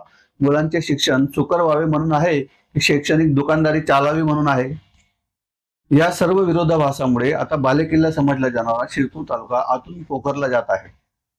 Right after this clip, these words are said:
शैक्षणिक, बांधकाम, उद्योग, शेतकरी, युवक, विशिष्ट समाजवर्गाला दिले जाणारे प्राधान्य अशा सर्व क्षेत्रात नाराजीचा सूर आहे. या बदलत्या वातावरणात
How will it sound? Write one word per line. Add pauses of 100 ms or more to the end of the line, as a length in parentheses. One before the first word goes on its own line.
(140)
शैक्षणिक,
बांधकाम,
उद्योग,
शेतकरी,
युवक, (320)
विशिष्ट
समाजवर्गाला
दिले
जाणारे
प्राधान्य (240)
अशा
सर्व
क्षेत्रात (100)
नाराजीचा
सूर
आहे. (840)
या
बदलत्या
वातावरणात